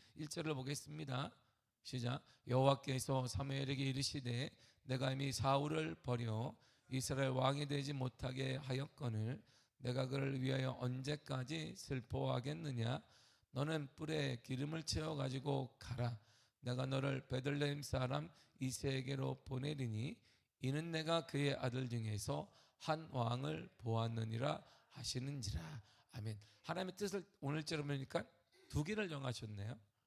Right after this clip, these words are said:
첫째가 뭐냐? 사울을 버린다. 둘째가 뭐냐? 두 번째 왕을 내가 세웠다. 이런 말이에요.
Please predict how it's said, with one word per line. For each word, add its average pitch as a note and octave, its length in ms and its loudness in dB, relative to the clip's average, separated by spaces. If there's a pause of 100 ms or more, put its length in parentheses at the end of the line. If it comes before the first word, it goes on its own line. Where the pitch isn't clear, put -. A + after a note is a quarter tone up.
(180)
첫째가 F3 400 -2
뭐냐? D3+ 340 -2 (220)
사울을 B2+ 380 4
버린다. A#2 600 -2 (920)
둘째가 D#3+ 440 0
뭐냐? D#3 300 0 (480)
두 C#3+ 140 2
번째 E3+ 400 0
왕을 C3+ 380 2
내가 B2+ 300 2 (320)
세웠다. - 760 0
이런 C3 260 -10
말이에요. G#2 260 -12